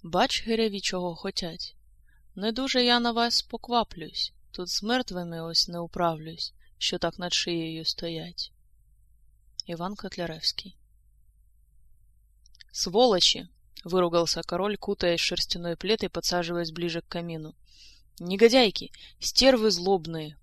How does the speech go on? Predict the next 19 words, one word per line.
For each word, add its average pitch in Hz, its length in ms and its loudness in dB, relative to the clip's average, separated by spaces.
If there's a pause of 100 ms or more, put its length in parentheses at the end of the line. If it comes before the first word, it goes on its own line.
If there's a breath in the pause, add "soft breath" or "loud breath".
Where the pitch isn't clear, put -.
(180)
Поймаю, 202 420 2
сгною 196 460 0
мерзавок! 165 580 -2 (400 loud breath)
За 214 160 0
что, 294 240 4
демоны 240 440 2
их - 140 -2
раздери? 208 540 0 (220 loud breath)
Что - 220 2
она 247 160 4
им 240 100 4
сделала?» 196 600 2 (1200)
Он 202 140 -2
отпил 185 260 -2
горячего 190 480 0
вина 190 320 -2
из 175 100 -4
огромной 180 420 -4
чашки 240 440 -2